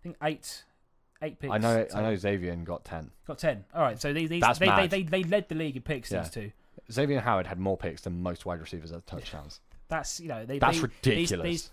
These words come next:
Speaker 1: these, they, these are these
Speaker 2: They're
Speaker 1: are the
Speaker 2: elite.
Speaker 1: two big corners.
Speaker 2: They're
Speaker 1: Those
Speaker 2: elite.
Speaker 1: And it's, this is gonna be interesting because this is, um, so Brian Flores is the head coach of the Dolphins. He is the, he was ex, uh, defensive coordinator for the Patriots, uh, one of Bill Belichick's best disciples.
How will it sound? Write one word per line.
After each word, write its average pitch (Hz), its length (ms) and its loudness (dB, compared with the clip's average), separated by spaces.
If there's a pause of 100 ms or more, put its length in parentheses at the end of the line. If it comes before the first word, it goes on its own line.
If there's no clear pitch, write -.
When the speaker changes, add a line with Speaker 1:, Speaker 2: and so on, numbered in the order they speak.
Speaker 1:
these, 160 400 -4
they, 143 320 -6
these 170 200 -4
are - 40 -8
these 156 160 -2
Speaker 2:
They're 147 140 8
Speaker 1:
are 135 40 2
the 135 80 2
Speaker 2:
elite. 139 200 0
Speaker 1:
two - 80 -14
big 139 180 -6
corners. 123 280 -8
Speaker 2:
They're 117 100 2
Speaker 1:
Those 135 120 2
Speaker 2:
elite. 110 160 -2 (280)
Speaker 1:
And 180 100 -2
it's, - 220 -6
this 180 300 -4
is 285 80 -4
gonna 269 220 -2
be 226 200 -6
interesting 233 240 -6
because 180 180 -8
this 220 200 -4
is, 202 120 -4
um, 170 280 0
so 165 80 -8
Brian 196 260 4
Flores 165 320 0
is 147 120 -6
the 143 200 0
head 139 140 -6
coach 139 180 -4
of 139 60 -6
the 127 60 -8
Dolphins. 127 420 -4
He 180 240 -2
is 156 180 -6
the, 147 240 -4
he 151 140 -2
was 143 180 -6
ex, - 420 -2 (120)
uh, 151 120 4
defensive 143 360 -6
coordinator 135 340 -2
for - 60 -10
the 123 80 -10
Patriots, 127 580 -4
uh, 127 180 0
one 139 160 0
of - 120 -8 (340)
Bill 143 140 2
Belichick's 139 400 -2
best - 260 -2
disciples. 123 540 -2